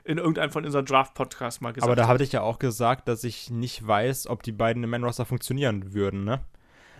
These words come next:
Speaker 2: Weil, sind
Speaker 1: Ja.
Speaker 2: wir mal
Speaker 1: Funktionieren sie denn als Einzelne? Glaubst du, dass sie als
Speaker 2: Ja, das hab
Speaker 1: Einzelne
Speaker 2: ich ja
Speaker 1: besser
Speaker 2: grad
Speaker 1: funktionieren?
Speaker 2: gesagt. Ich hab ja die Befürchtung, dass sie halt als Einzelne, äh, komplett untergehen werden. Also halt auch schon allein bei N X T, das hab ich ja grad gesagt,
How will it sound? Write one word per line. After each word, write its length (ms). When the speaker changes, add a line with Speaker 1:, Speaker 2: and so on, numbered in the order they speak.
Speaker 2:
Weil, 180
sind 120
Speaker 1:
Ja. 60
Speaker 2:
wir 80
mal 200
Speaker 1:
Funktionieren 360
sie 60
denn 80
als 140
Einzelne? 640
Glaubst 240
du, 40
dass 100
sie 40
als 80
Speaker 2:
Ja, 60
das 120
hab 120
Speaker 1:
Einzelne 20
Speaker 2:
ich 60
ja 60
Speaker 1:
besser 100
Speaker 2:
grad 160
Speaker 1:
funktionieren? 240
Speaker 2:
gesagt. 260
Ich 220
hab 80
ja 60
die 60
Befürchtung, 440
dass 180
sie 80
halt 140
als 180
Einzelne, 680
äh, 100
komplett 440
untergehen 580
werden. 420
Also 200
halt 100
auch 80
schon 160
allein 120
bei 80
N 80
X 240
T, 80
das 120
hab 80
ich 80
ja 60
grad 240
gesagt, 440